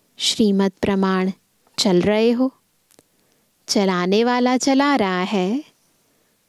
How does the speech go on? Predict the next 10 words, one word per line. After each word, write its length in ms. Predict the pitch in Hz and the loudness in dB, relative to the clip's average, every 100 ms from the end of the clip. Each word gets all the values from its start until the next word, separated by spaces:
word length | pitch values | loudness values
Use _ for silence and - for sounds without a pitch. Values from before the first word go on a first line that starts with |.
| - | -6
चलने 380 | 220 180 185 202 | -2 0 2 2
वाले 300 | 226 233 262 | 2 2 2
चल 260 | - 277 247 | 2 0 0
रहे 280 | 247 180 | 0 0
हो। 280 | - - 233 - _ _ _ _ _ _ - - _ _ _ _ | -2 -6 -10 -14 _ _ _ _ _ _ -20 -20 _ _ _ _
ऐसे 720 | 247 196 - 196 175 175 285 - _ _ _ _ _ | -6 -6 -4 -2 -2 -2 -4 -8 _ _ _ _ _
हे 320 | - 226 269 | 0 2 4
स्वराज्य 800 | 285 - 233 214 190 180 - 202 185 | 2 0 -2 0 -2 -4 -2 0 0
अधिकारी 720 | 180 - 190 - 185 190 190 | 0 -2 -4 -2 0 2 2
आत्माएं, 800 | 175 185 196 196 180 180 180 | 0 -4 -2 0 0 -2 -2